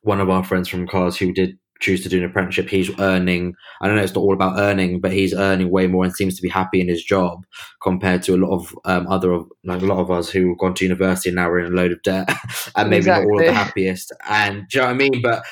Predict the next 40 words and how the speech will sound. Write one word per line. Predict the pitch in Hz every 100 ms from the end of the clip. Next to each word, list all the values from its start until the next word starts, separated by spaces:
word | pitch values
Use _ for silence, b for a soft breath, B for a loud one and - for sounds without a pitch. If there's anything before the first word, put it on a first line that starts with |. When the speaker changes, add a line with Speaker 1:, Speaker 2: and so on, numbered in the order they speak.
| B
Speaker 1:
at | 117
the | 117
time | 120 127 117
he | 123 120
was | 110
seen | 123 113
as | 107
a | 107
failure | - 117 113 107 101 101 101
and | 98 98 - B B
all | 104
the | 104
rest | 104 101
of | 101
us | 95
were |
seen | 92 104 98
as | 92
these, | 98 98 92
uh, | 98 95 92 95 98
really | 95 98 95 98
intelligent | 98 101 95 95 92
folks | 101 98 92
who | 95
were |
going | 92 92
to | 90
university. | 95 90 92 92 90
And |
sometimes | 90 90 90
I | 90
wonder | 90 87 85
who, | 95 90 85 B B B -
who | 98
was | 92
the |
smarter | 90 92 90 95
one. | 98 101 87 87
But, | 95
um, | 104 101 101